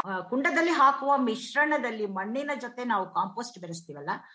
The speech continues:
ಅವಾಗ ಈ ನಾನ್ ನಿಮ್ಗೆ ಹೇಳ್ದೆ ಆಗ್ಲೇ, ಮಣ್ಣನ್ನ ಸಜೀವ ಮಾಡೋದಕ್ಕೋಸ್ಕರ ಎಲೆಯನ್ನ ಹಾಕಿ ಮ-, ಮಣ್ಣಿನ ಜೊತೆನಲ್ಲಿ ಇಟ್ಟು ಒಂದೂವರೆ ತಿಂಗಳ ಮೇಲೆ ಅದನ್ನ ಬಳಸ್ಕೋಬಹುದು ಅಂತ. ಅದನ್ನ ಎಲೆ ಗೊಬ್ಬರ ಅಂತ ಕರಿತೀವಿ.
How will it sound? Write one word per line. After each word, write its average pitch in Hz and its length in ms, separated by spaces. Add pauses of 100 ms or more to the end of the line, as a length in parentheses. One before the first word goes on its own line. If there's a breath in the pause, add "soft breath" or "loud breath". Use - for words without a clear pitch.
(240 loud breath)
ಅವಾಗ 277 200
ಈ 269 280
ನಾನ್ 240 220
ನಿಮ್ಗೆ 220 260
ಹೇಳ್ದೆ 262 320
ಆಗ್ಲೇ, 196 300
ಮಣ್ಣನ್ನ 240 520
ಸಜೀವ 269 500
ಮಾಡೋದಕ್ಕೋಸ್ಕರ 233 760
ಎಲೆಯನ್ನ 240 580
ಹಾಕಿ 233 400
ಮ-, 185 400
ಮಣ್ಣಿನ 226 220
ಜೊತೆನಲ್ಲಿ 214 520
ಇಟ್ಟು 285 260
ಒಂದೂವರೆ 220 400
ತಿಂಗಳ 214 340
ಮೇಲೆ 220 160
ಅದನ್ನ 214 220
ಬಳಸ್ಕೋಬಹುದು 185 680
ಅಂತ. 165 140 (480 loud breath)
ಅದನ್ನ 294 320
ಎಲೆ 262 320
ಗೊಬ್ಬರ 262 240
ಅಂತ 202 200 (100)
ಕರಿತೀವಿ. 170 520